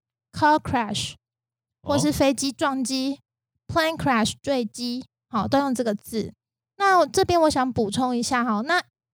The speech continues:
Speaker 1: 同学们应该有听过另一个跟它很像的字是crush，C R U S H。那，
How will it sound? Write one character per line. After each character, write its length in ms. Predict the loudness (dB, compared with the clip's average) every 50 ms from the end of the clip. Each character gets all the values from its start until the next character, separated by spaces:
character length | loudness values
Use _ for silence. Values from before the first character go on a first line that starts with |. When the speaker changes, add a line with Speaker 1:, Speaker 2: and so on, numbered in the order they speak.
| _
Speaker 1:
同 260 | -6 -2 -2 -2 -2 0
学 200 | 0 2 2 4
们 180 | 4 2 2
应 80 | 2 0
该 100 | 0 0
有 120 | 0 0 -2
听 300 | -4 -4 -4 -4 -2 0
过 160 | 0 0 2
另 240 | 0 0 0 0 -2
一 60 | -4 -6 _
个 260 | -12 -12 -12 -12 -16 _ _ _ _ _ _
跟 140 | -10 -8 -4
它 120 | -4 -4 -2
很 200 | -2 -4 -4 -4
像 280 | -4 -4 -4 -2 -2
的 80 | -2 -2
字 280 | -4 -4 -2 -2 0
是 200 | 0 0 -2 -4 -4 _ _
crush，C 1200 | -8 -2 2 2 2 2 0 -4 -6 -6 -6 -6 -10 -12 _ _ _ _ _ -10 -6 -4 -2 -2
R 180 | -2 -2 -4 -6 _ _ _
U 340 | -4 -2 0 0 0 -2 -4 _ _ _ _ _ _ -10
S 280 | -8 -8 -6 -6 -6
H。 360 | -8 -8 -8 -8 -8 -8 -10 _ _ _ _ _ _ -6
那， 120 | -4 -4